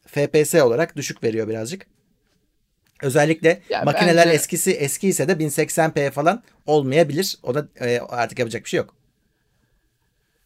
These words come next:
Speaker 2: Ya acaba, e, çok geçerli bir neden olmadıkça makineyi aşındırmaya,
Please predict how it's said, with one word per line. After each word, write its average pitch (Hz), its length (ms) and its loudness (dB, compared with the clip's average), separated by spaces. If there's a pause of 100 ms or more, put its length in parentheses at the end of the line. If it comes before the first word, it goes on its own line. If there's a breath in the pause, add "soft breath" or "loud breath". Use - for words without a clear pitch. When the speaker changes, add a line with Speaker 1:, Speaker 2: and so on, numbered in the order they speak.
(560)
Speaker 2:
Ya 151 240 -4
acaba, 165 720 0
e, 82 640 -18
çok - 260 -10
geçerli 131 460 -2
bir 123 80 -6
neden 123 260 -4
olmadıkça 120 580 -4
makineyi 113 500 -4
aşındırmaya, 104 800 -6